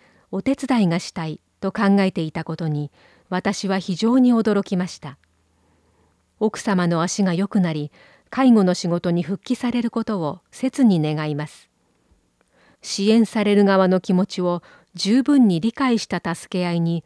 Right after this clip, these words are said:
つながっていくことでしょう。また別の日のことです。ある民生委員さんから、雪かきが行えずに困っている女性がいるとの連絡が入りました。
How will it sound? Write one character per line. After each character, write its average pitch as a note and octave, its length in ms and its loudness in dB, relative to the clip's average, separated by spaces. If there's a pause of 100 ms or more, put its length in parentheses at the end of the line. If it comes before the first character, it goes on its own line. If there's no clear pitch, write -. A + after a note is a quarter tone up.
つ - 140 -8
な F#3 140 2
が F3+ 80 0
っ F3+ 60 -4
て - 160 -6
い F3 100 -4
く - 120 -14
こ E3+ 140 -8
と F3 100 -4
で D3+ 120 -8
し - 160 -14
ょ C3+ 240 -14 (2000)
う。 G3 40 -2
ま G3 120 2
た G#3+ 160 -2
別 F3 260 0
の C#4+ 100 6
日 C#4 120 0
の A#3+ 140 4
こ D#3+ 140 -10
と D3+ 120 -10
で C3+ 140 -12
す。 - 200 -20 (1300)
あ B3 120 0
る B3+ 120 4
民 F#3 220 4
生 G#3 280 -2
委 G3 60 0
員 F#3 300 2
さ D3+ 180 -10
ん C#3+ 80 -6
か C#3+ 140 -14
ら、 C#3 180 -12 (460)
雪 G3 280 -6
か C4 120 -2
き A3 140 2
が E3 220 0
行 F#3+ 140 -2 (100)
え F3+ 140 0
ず F3 120 -4
に F3 140 0
困 G3 220 0
っ C4+ 60 -2
て - 160 -4
い G3 80 0
る F3+ 100 0
女 F3 140 -2
性 F#3+ 240 -2
が F3+ 140 0
い F3+ 100 0
る F3+ 120 -2
と F3+ 120 -4
の D3+ 120 -2
連 D#3+ 160 -4
絡 E3 240 -4
が D#3+ 120 -2
入 D#3+ 200 -4
り D3+ 120 -6
ま D3+ 100 -6
し - 120 -16
た。 C3 200 -20